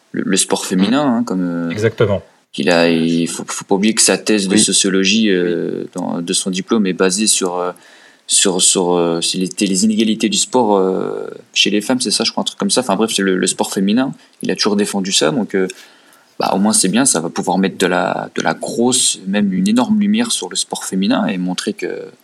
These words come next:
Speaker 1: bah, y a pas que les hommes qui sont capables de, de, de, de faire ce sport, quoi. Après, voilà, le niveau est, on peut discuter peut-être du niveau, c'est peut-être encore différent, mais,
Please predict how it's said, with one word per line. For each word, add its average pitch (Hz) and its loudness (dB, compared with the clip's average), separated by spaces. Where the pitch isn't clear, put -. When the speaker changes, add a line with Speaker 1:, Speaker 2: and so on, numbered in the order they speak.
Speaker 1:
bah, - -4
y - -2
a - -4
pas - 0
que - 0
les - 4
hommes 113 0
qui - 0
sont 95 -2
capables 95 0
de, 92 -4
de, 185 0
de, 95 2
de 95 0
faire 92 0
ce - 2
sport, - -2
quoi. 90 2
Après, - 0
voilà, 98 2
le 90 0
niveau 95 2
est, 87 0
on 233 4
peut - 0
discuter - -2
peut-être 98 -2
du 98 -2
niveau, 113 2
c'est - -4
peut-être - -4
encore 95 -4
différent, 120 2
mais, - 0